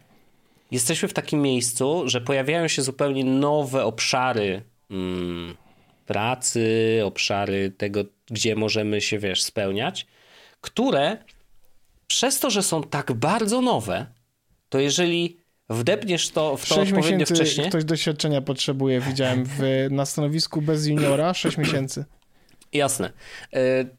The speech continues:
Speaker 2: Jeśli masz sześć miesięcy pisania promptów, to, to, to jest
Speaker 1: No wiesz, teoretycznie możesz mieć, nie? No bo, no bo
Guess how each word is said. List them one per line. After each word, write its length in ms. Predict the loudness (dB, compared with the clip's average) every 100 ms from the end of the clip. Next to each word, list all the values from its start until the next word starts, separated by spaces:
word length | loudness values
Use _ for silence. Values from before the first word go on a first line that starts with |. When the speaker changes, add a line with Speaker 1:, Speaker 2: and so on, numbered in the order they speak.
| -2
Speaker 2:
Jeśli 240 | 0 2
masz 140 | 2 2
sześć 200 | 0 0
miesięcy 340 | 0 0 -2
pisania 400 | -4 0 2 2
promptów, 560 | 2 2 2 0 -2 -2 -2 -8 -10 -4
to, 360 | 0 2 0 -4
to, 100 | -8
to 240 | -6 -2 0
jest 460 | 0 -2 -10 -6
Speaker 1:
No 80 | -2
wiesz, 140 | 0 2
teoretycznie 540 | 2 2 0 -2 0
możesz 460 | 2 2 2 0 0
mieć, 240 | -2 -2
nie? 140 | -2
No 100 | -2
bo, 320 | -2 0 0 -4
no 60 | -4
bo 180 | -4